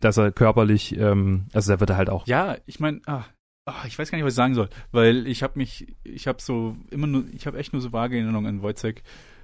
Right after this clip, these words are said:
Speaker 2: von
Speaker 1: Mhm.
Speaker 2: früher und jetzt, wo ich ihn gesehen hab, war ich eher so,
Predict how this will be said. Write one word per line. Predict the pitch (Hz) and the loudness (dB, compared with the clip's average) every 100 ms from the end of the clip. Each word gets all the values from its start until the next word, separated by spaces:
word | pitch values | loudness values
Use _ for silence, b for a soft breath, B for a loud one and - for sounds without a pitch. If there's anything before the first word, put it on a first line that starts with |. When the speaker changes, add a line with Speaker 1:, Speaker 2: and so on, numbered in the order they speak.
| - | 0
Speaker 2:
von | 120 113 | 2 4
Speaker 1:
Mhm. | |
Speaker 2:
früher | 117 135 135 123 - | 2 0 -2 -2 -4
und | 117 | -6
jetzt, | 123 120 | -6 -4
wo | 117 | -6
ich | - | -4
ihn | 110 | -4
gesehen | 104 131 131 | -2 -2 -2
hab, | 131 B B B | -4 B B B
war | - 113 | -8 -8
ich | 113 | -4
eher | 123 | -6
so, | 113 113 110 110 107 | -4 -4 -4 -6 -8